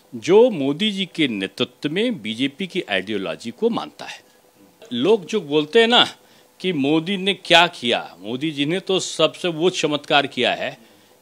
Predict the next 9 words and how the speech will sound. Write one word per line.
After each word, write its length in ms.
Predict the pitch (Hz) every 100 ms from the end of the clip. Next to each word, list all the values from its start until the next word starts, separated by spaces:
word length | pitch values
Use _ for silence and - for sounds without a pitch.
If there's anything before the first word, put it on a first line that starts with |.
| -
कि 60 |
अब 200 | 170 196
माथे 440 | 175 123 120 - 170
पर 240 | - 175
राहुल 360 | 139 123 139 156
जी 100 | 147
के 160 | -
चंदन 460 | 156 143 139 160 175
है, 360 | 135 95 71